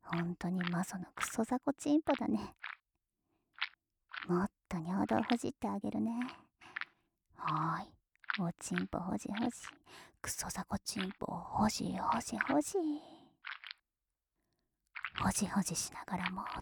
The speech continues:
と奥まで入れちゃう。そう。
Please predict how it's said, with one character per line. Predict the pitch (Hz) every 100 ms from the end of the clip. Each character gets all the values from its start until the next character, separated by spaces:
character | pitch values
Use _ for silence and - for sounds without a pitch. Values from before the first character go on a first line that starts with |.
| - -
と | 240
奥 | 247 -
ま | 226
で | -
入 | -
れ | 233 -
ち | -
ゃ |
う。 | - - _ _ _ _ _ _ _ _ -
そ | -
う。 | -